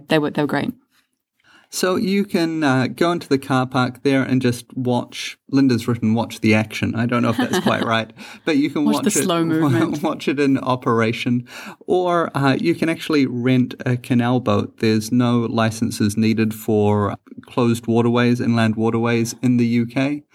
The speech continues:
Speaker 2: So you can rent a boat and, uh, go and do a day tour or a multi-day tour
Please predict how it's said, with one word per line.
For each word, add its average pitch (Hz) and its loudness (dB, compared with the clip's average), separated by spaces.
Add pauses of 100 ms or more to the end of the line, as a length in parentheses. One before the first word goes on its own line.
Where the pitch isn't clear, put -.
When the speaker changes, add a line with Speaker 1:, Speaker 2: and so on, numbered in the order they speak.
(300)
Speaker 2:
So 131 2
you 139 2
can 120 0
rent 135 0
a 127 -4
boat 110 0
and, 104 2
uh, 101 2
go 120 0
and 117 2
do 110 2
a 104 2
day 113 0
tour 117 0
or 104 2
a 98 2
multi-day 104 2
tour 101 -2